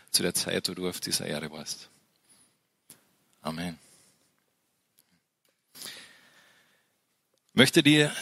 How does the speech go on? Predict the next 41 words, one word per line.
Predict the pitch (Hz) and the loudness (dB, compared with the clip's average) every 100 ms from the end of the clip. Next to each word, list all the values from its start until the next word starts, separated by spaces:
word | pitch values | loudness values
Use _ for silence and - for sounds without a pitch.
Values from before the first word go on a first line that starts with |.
| - | -6
möchte, | 123 120 147 - | 4 6 6 4
dass | 147 - | 4 6
du | 151 | 6
dir | 147 107 | 6 8
heute | 120 131 | 6 6
Morgen | 104 110 123 | 8 8 8
etwas | 110 117 - | 2 2 0
vorstellst. | - 101 110 - 80 87 - - - - - - - - - | 2 2 4 4 2 0 0 -2 -6 -8 -20 -20 -14 -12 -4
Und | |
zwar | - 101 | 2 4
stell | - 143 | 6 8
dir | 151 | 6
vor, | - 131 139 127 - - | 6 6 6 4 -4 -4
du | 107 | 0
bist | - - | 2 2
Jesus. | 87 80 - - - - - - _ - - - - - - - - _ _ _ _ _ | 0 0 -2 -4 -6 -10 -20 -20 _ -20 -18 -16 -16 -20 -20 -20 -20 _ _ _ _ _
Na, | 127 | 8
ich | |
weiß, | 135 143 | 10 8
das | 151 | 6
ist | |
jetzt | 143 143 | 6 6
ein | 143 | 6
bisschen | 160 160 | 6 6
schwierig | 127 135 165 160 | 6 8 6 6
vorzustellen, | - 127 135 156 - 110 120 160 | 4 6 6 8 8 8 8 8
aber | 127 131 | 8 8
ich | 127 135 | 6 6
möchte, | 147 - | 6 8
dass | - - | 6 6
du | |
dir | 160 | 6
vorstellst, | 139 - 135 - 165 147 | 6 4 6 8 6 6
du | 156 | 4
bist | 156 - 113 | 4 2 6
Jesus | 139 156 165 | 6 6 4
in | 147 | 6
einer | 127 113 | 6 8
ganz | 113 151 - - | 8 6 2 0
spezifischen | - - 131 - 139 143 131 | 0 2 2 6 4 6 2
Situation. | - 131 135 - 113 87 | 2 4 4 4 2 0